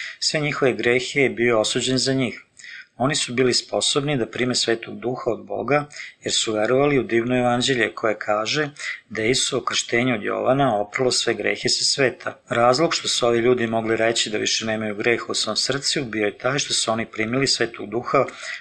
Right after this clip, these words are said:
u svoja srca kroz veru u divno evanđelje. Sveti Duh im je dao uverenje da kažu da nemaju greha u svom srcu.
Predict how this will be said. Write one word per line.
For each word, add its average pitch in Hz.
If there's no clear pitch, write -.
u 120
svoja 113
srca 139
kroz 110
veru 113
u 120
divno 110
evanđelje. 120
Sveti 143
Duh 120
im 110
je 107
dao 107
uverenje 107
da 120
kažu 110
da 117
nemaju 107
greha 110
u -
svom 123
srcu. -